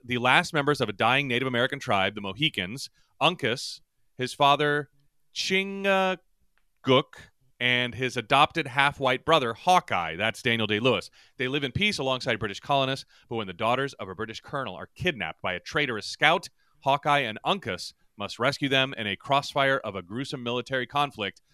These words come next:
of which they wanted no part, the French and Indian War.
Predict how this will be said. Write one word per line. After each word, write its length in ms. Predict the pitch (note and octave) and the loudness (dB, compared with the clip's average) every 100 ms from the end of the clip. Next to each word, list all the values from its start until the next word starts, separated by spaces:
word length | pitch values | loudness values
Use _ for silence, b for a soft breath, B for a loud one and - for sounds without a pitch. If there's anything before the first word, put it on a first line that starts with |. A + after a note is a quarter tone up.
| _ | _
of 120 | G2+ | -6
which 180 | G2+ F#2+ | -6 -6
they 120 | G2+ | -4
wanted 340 | F2+ G2 F#2+ F2 | -4 -2 -4 -2
no 160 | G#2 B2 | -2 0
part, 460 | - D3 F#2+ - _ _ - | 4 4 2 -6 _ _ -14
the 100 | F2 | -12
French 340 | - G2+ A2 | -6 -6 -6
and 100 | G2+ | -6
Indian 320 | F#2 G#2+ G#2+ | -6 -4 -4
War. 380 | G2+ F#2 E2 D2 | -4 -4 -6 -8